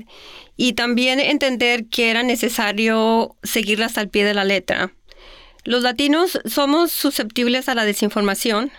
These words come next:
especialmente si se trata de información en nuestro propio idioma. Eh, las redes sociales, eh, hemos visto que han jugado un papel importante,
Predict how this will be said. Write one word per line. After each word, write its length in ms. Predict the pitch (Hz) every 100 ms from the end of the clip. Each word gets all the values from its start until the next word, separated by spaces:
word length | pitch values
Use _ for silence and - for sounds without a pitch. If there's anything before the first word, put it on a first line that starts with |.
| -
especialmente 720 | - 220 220 226 226 233 226 240
si 100 | 233
se 140 | 226
trata 240 | 208 202 220
de 80 |
información 540 | 214 208 196 196 196 196
en 80 | 202
nuestro 280 | 196 -
propio 320 | - 190 - 196
idioma. 520 | 190 196 196 175 - - - - - -
Eh, 400 | - 220 214 214
las 160 | 208 220
redes 200 | 220 240
sociales, 800 | 277 - 233 247 277 - - - -
eh, 220 | 220 214
hemos 240 | 220 233 233
visto 260 | 226 -
que 120 | 233 214
han 120 | 208
jugado 480 | - 226 214 214 220
un 120 | 208
papel 600 | 226 226 214 214 214 -
importante, 1000 | 208 202 196 - 196 202 208 226 262